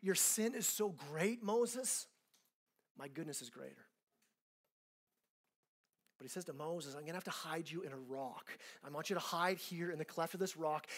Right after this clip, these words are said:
as I pass before you, because you don't get to see my full glory yet." In Acts chapter two, when they're talking about the mighty works of God, what are they talking about? They're, they're talking about the gospel. We, we, we can read Peter's sermon right,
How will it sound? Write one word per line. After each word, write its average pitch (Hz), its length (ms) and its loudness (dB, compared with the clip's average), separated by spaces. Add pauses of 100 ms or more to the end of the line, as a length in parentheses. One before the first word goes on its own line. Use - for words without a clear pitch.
(100)
as 151 120 -4
I 143 80 -2
pass 165 480 0
before 175 580 -2
you, 127 280 -10 (260)
because 147 200 -4
you 170 60 0
don't 175 120 0
get 202 100 2
to 185 80 2
see - 240 4
my 175 140 2
full 160 260 -2
glory 147 480 0
yet." - 180 -14 (1600)
In 170 100 4
Acts 196 200 4
chapter 208 200 4
two, 220 160 4
when 202 80 6
they're 190 80 4
talking 208 380 2
about 214 80 4
the 185 80 4
mighty 202 360 4
works 196 360 2
of 165 160 -2
God, 165 360 4 (1000)
what 180 80 2
are - 20 6
they 233 80 8
talking 226 260 4
about? 202 140 6
They're, - 240 -2
they're 196 80 6
talking 247 580 2
about 214 300 6
the 196 60 2
gospel. 202 500 6
We, 190 120 6 (180)
we, 214 180 4 (420)
we 214 100 2
can 214 200 6
read 254 220 2
Peter's 226 360 4
sermon 254 400 2
right, 214 140 6